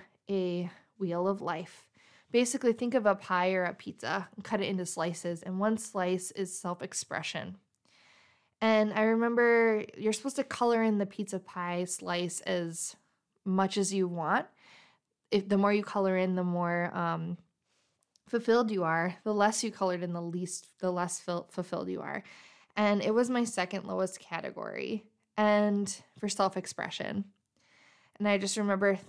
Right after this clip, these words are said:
thinking, like, "You're gonna get there. You're gonna find yourself." We all lose ourselves sometimes and have to come back to who we really are. And I think in twenty twenty, we all started to question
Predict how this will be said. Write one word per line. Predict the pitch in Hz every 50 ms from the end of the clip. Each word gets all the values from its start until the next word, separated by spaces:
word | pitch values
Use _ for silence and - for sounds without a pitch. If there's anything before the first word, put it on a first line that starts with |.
| - - -
thinking, | 202 190 180 190 190 180
like, | 180 180 175 - -
"You're | 233 233
gonna | 208 202 220 220 233 240
get | 226 190 185 165 - - -
there. | - - - - - 202 - - _
You're | - 220 214
gonna | 196 226 233 254 269 262
find | - - 220 202 196 202 202 196
yourself." | 196 175 - - - - - 170 - - - - - _ _ _ _ -
We | 220 214
all | 208 220 233 240
lose | 226 226 226 214
ourselves | 214 208 202 196 - 190 175 175 165 -
sometimes | - - 175 170 170 - - 165 160 170 170 170
and | 160 185
have | 175 165 -
to | 185
come | 180 - 185 175
back | 175 165 160 165 -
to | - 190
who | 160 - 196
we | 185 180 180
really | 175 - 170 - -
are. | - - - - - - - _ - - - - - _ _ _ _ _ _ _ -
And | 220 214
I | 220 214
think | 202 208 233 220 208 214
in | 214 202 190
twenty | - - 214 208 208 208 202
twenty, | 196 - - - 269 294 311 277 214 185 180 180 196 233 226 - _ _ _ -
we | - 226 214
all | 220 214
started | 220 - - 220 214 202 202 190
to | 190
question | 190 - - 202 208 214 - - - - 196 185 180 180 180 175 180